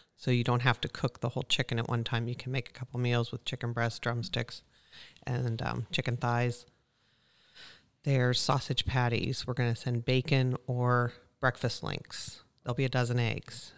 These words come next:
Um, we've worked with a baker, and we're getting able to get local bread. And we, um, talked to a, a produce supplier, and we're able to get in produce 'cause, hey, it's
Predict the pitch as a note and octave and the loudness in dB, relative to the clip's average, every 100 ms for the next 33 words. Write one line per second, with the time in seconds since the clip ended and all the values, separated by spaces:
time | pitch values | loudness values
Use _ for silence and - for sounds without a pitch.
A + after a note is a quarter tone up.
0 | - C3 A#2 A2+ A#2+ A#2+ A#2+ - - C#3+ | -12 -2 0 0 0 -4 -6 -12 -16 -8
1 | B2+ A#2+ - A#2+ B2 B2+ A#2+ C#3 C#3 - | -4 -4 0 0 2 0 2 2 2 -2
2 | - - _ _ - B2 C3 B2 B2 A#2+ | -20 -20 _ _ -10 -2 0 2 0 -2
3 | A#2 B2 B2 - C#3+ B2+ C3+ - B2 B2 | -2 2 2 2 0 0 0 0 0 -2
4 | - - B2 B2 C3 - - _ _ _ | -2 0 2 2 -2 -14 -20 _ _ _
5 | _ _ _ - - C3+ B2+ A#2+ A#2+ - | _ _ _ -20 -2 2 4 4 0 -8
6 | - - - _ - C#3 C3+ C3 C3 B2 | -20 -20 -20 _ -2 4 6 6 6 4
7 | A#2+ A#2 - _ _ _ _ - C3+ - | 4 0 -6 _ _ _ _ -2 0 4
8 | A#2+ B2 - - - - D3 C3+ B2+ B2+ | 4 4 0 -2 -2 4 4 4 2 -2
9 | - B2+ A#2+ A#2 A#2+ A#2+ B2 A#2+ B2 C3+ | 2 4 4 2 2 0 0 2 4 4
10 | A#2 C3+ B2+ A2+ - A#2+ A#2+ - G#3+ B2+ | 6 4 4 2 0 -2 -2 2 6 6
11 | C3+ - - | 6 2 0